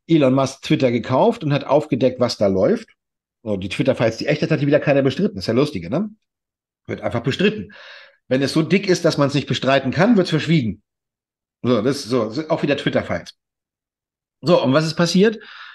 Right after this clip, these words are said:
Ähm, äh, äh, sofort hat Facebook gerade angefangen, seine Twitter-Konkurrenz rauszuhauen. Die haben jetzt eine eigene Plattform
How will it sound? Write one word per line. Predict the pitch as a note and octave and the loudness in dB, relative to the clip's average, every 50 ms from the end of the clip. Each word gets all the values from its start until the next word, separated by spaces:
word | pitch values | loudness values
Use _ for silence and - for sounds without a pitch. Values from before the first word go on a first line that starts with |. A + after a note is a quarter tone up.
| - _ _ | -20 _ _
Ähm, | D3+ D#3 D3+ D3+ D#3 D3+ D3+ D3+ D3 D3 - | 2 2 4 4 2 2 0 -2 -4 -6 -10
äh, | B2 B2 B2+ C3+ C3+ C3 C3 B2+ - | -8 -4 -2 0 2 2 2 0 -2
äh, | - - _ _ A2 A2 G#2+ A2 A#2 - - | -4 -8 _ _ -10 -10 -10 -10 -12 -14 -14
sofort | A2+ G#2 C3+ F#3 A3+ - - D3 B2+ E3+ A3+ B3 - - | -6 0 0 0 0 0 2 2 4 4 4 2 0 -2
hat | D3 - | -4 -4
Facebook | - - D3+ F3 G3 - - F#3+ - | -2 -2 -2 -2 -2 -2 -4 -6 -2
gerade | - D#3 D3+ C#3+ - | 0 0 2 2 0
angefangen, | C3+ E3+ F#3 F3+ - - E3+ E3+ E3+ | 0 -2 -4 -2 -2 -2 0 0 2
seine | D3 D#3 D#3 D#3+ | 2 2 0 0
Twitter-Konkurrenz | D#3 - C4+ C4 G#3+ D3 - A#2+ G#2 G2+ G#2 G2 G#2 F#2+ - | 0 0 0 0 0 0 -2 -4 -4 -4 -2 -2 -2 -2 -4
rauszuhauen. | F#2+ G2+ G2+ - - A2 A2+ C#3+ D#3+ | -4 -4 -6 -6 -6 -4 -2 0 0
Die | D3+ C3+ | 0 2
haben | B2+ | 0
jetzt | B2 B2 B2+ | 0 0 0
eine | B2 A2 | 0 0
eigene | A#2+ A#2+ G#2+ G2+ | 0 0 -2 -2
Plattform | - C3 C3+ - - F#3+ G#3+ A#3+ B3+ B3 | -2 -2 -2 0 0 -2 -2 -2 -2 -6